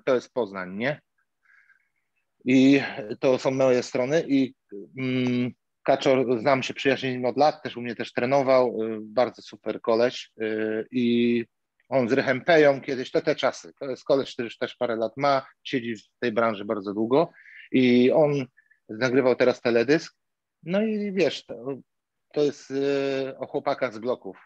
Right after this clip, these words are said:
czyli wszystko, co związane z ulicą, takie, takie też prawdziwe, chciał to zrobić. No i, e, mój syn, on jeździ na B M X-ie, tak, no, można powiedzieć, poważnie jeździ, bo też startuje w zawodach i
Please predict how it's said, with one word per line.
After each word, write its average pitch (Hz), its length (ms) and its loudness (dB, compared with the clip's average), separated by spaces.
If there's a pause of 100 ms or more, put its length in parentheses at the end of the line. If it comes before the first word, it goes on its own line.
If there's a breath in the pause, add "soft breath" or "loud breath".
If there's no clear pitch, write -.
czyli 143 320 -4
wszystko, 135 300 -8
co 123 120 -6
związane 117 440 -2
z 120 40 -2
ulicą, 123 580 0 (840)
takie, 120 280 -4
takie 113 220 -4
też 120 180 0
prawdziwe, 117 460 2
chciał - 200 -6
to 104 120 -8
zrobić. 117 420 -2 (540 soft breath)
No 135 120 2
i, 147 300 4
e, 127 720 2
mój 127 520 -2
syn, 156 440 -2 (220)
on 123 180 -6
jeździ 123 220 -4
na 123 100 -4
B 127 100 0
M 123 160 0
X-ie, 92 420 -8
tak, 110 120 -6 (280)
no, 139 240 0
można 120 340 0
powiedzieć, 117 360 -2
poważnie 104 500 2
jeździ, 101 260 -4
bo 110 100 -6
też 101 160 -10
startuje 101 380 -2
w 98 40 -16
zawodach 101 480 0 (520 loud breath)
i 120 340 2